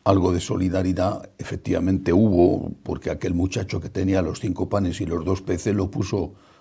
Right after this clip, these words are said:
al servicio, aunque quizá le pagaron por ello. Pero fue un milagro. Fue un signo de solidaridad, pero de Dios con nosotros, de amor de Dios hacia nosotros.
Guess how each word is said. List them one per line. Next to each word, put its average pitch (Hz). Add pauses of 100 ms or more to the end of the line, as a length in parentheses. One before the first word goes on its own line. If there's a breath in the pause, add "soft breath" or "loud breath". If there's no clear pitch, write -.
al -
servicio, 101
aunque -
quizá -
le 80
pagaron 73
por 65
ello. - (1000 soft breath)
Pero -
fue -
un 87
milagro. - (1400 soft breath)
Fue -
un 95
signo 90
de 90
solidaridad, 92
pero 107
de 87
Dios 92
con 123
nosotros, 82
de 87
amor 104
de 101
Dios 117
hacia 87
nosotros. 80